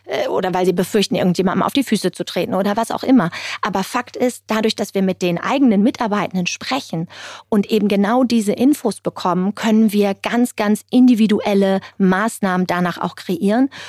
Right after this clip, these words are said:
Und vielleicht, du hattest mich ja auch mal gefragt, ob ich ein paar Beispiele nennen darf, was wir dann zum Beispiel machen. Genau, also, ähm, wir waren jetzt gerade zum Beispiel in einem I T,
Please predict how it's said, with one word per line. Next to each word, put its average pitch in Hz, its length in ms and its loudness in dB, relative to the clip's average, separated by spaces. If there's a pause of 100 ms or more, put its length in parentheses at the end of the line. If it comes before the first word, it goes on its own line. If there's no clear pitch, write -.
(360)
Und 196 300 0
vielleicht, 202 400 -4
du 208 60 -8
hattest 214 260 -10
mich 208 140 -4
ja 202 120 -6
auch - 140 -14
mal 202 180 -4
gefragt, 185 540 -8
ob - 140 -8
ich 196 100 -8
ein 214 80 -2
paar 190 140 -2
Beispiele 196 580 -4
nennen 151 300 -4
darf, 143 300 -6
was - 180 -8
wir 175 60 -6
dann 170 180 -4
zum 185 100 -10
Beispiel 165 260 -6
machen. 175 440 -6 (640)
Genau, 233 240 -4
also, 208 200 -4 (440)
ähm, 196 340 4 (440)
wir 196 360 0 (840)
waren 220 260 2
jetzt 220 180 0
gerade 214 540 0
zum 202 120 -10
Beispiel 202 280 0
in 190 80 2
einem 180 140 0
I 175 140 -2
T, 277 300 2